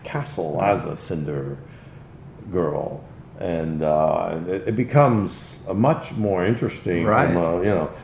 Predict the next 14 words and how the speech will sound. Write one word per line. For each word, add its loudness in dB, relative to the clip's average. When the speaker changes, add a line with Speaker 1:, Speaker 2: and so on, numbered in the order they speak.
Speaker 1:
and 2
then 6
eventually 6
that 6
gets 0
Walt 4
Disney-fied 2
into 0
Speaker 2:
Right. 0
Speaker 1:
this, -4
you 0
know, -2
stuff. 0
Speaker 2:
I 10